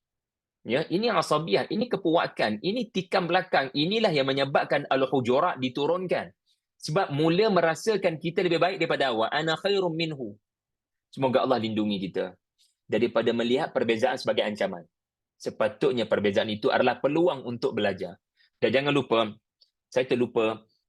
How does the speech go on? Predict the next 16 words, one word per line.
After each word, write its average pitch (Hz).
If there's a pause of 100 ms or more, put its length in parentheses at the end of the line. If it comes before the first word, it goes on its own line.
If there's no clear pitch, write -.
uh, 104
ini 160
implikasi 139
yang 117
ke 120
sepuluh. 110
Bila 151
kita -
fahami 135
bangsa 156
manusia 147
pelbagai 123
zaman, 175 (640)
Allah 208
yang 165
sama. 127